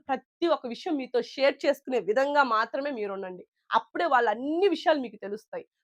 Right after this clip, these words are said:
పిల్లల్ని వచ్చేసి ఎక్కడో, ఇది కూడా నేను చెప్తున్నాను, పిల్లల్ని వచ్చేసి ఎక్కడో పడుకోబెట్టేస్తారండి. వేరే బెడ్‌రూమ్‌లో పడుకోవడమో, హాల్‌లో పడుకోవడమో, అది కూడా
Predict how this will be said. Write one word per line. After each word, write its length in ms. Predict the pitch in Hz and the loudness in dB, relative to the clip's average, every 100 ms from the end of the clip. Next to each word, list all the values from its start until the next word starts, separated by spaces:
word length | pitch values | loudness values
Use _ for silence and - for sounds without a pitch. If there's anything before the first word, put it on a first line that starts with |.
| _ 330 | _ -2
పిల్లల్ని 340 | 330 359 339 | 4 4 4
వచ్చేసి 300 | 294 269 285 240 | -2 -4 -4 -4
ఎక్కడో, 280 | 220 277 254 | 0 2 2
ఇది 180 | 226 285 | 0 -4
కూడా 200 | 294 285 | 0 0
నేను 160 | 240 240 | -2 -4
చెప్తున్నాను, 460 | 233 - 220 202 240 | -6 -8 -6 -4 -6
పిల్లల్ని 380 | - 339 381 370 | -6 -4 -2 -2
వచ్చేసి 300 | 330 294 285 214 | -4 -6 -10 -4
ఎక్కడో 280 | 226 226 320 | -2 0 0
పడుకోబెట్టేస్తారండి. 960 | 349 247 262 233 214 196 - 127 101 180 - _ _ _ _ | 0 -2 -2 -2 -2 -4 -4 -12 -12 -14 -18 _ _ _ _
వేరే 220 | 240 269 294 | 2 6 6
బెడ్‌రూమ్‌లో 440 | 233 226 262 254 | 4 0 -2 -2
పడుకోవడమో, 520 | 226 208 214 196 196 208 | -2 -2 -2 -2 -4 -6
హాల్‌లో 380 | 196 233 269 254 | 4 4 6 2
పడుకోవడమో, 560 | 220 202 208 196 202 196 - | -2 -6 -4 -6 -6 -4 -2
అది 220 | 220 285 | 0 -2
కూడా 280 | 269 254 269 | 0 0 0